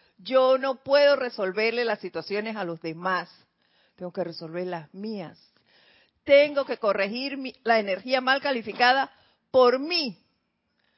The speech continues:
no por el otro. Cada uno tiene que hacer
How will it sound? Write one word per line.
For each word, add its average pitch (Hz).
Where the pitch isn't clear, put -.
no 208
por 208
el 175
otro. 185
Cada 240
uno 247
tiene 190
que -
hacer 180